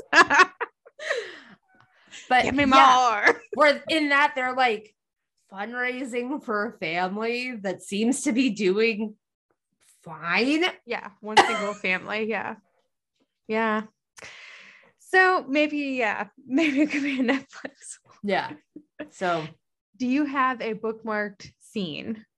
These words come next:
Speaker 1: or one that you'd like to see translated to film, for example?
Speaker 2: Let's see, 'cause I did bookmark something. Okay, I will say that the first sex scene,
Speaker 1: Mm-hmm.
Speaker 2: I don't know if there were other sex scenes,
Speaker 1: Mm-hmm.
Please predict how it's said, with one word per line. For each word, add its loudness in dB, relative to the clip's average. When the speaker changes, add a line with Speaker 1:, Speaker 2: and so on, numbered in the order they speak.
Speaker 1:
or 2
one 4
that 4
you'd 4
like 2
to -4
see -2
translated 0
to -10
film, -6
for -4
example? -6
Speaker 2:
Let's -6
see, -16
'cause -20
I -14
did -14
bookmark -16
something. -20
Okay, 0
I 2
will -4
say 0
that -4
the -10
first -2
sex -4
scene, -4
Speaker 1:
Mm-hmm. -6
Speaker 2:
I -4
don't -2
know 0
if -4
there -2
were 0
other -4
sex -12
scenes, -20
Speaker 1:
Mm-hmm. -10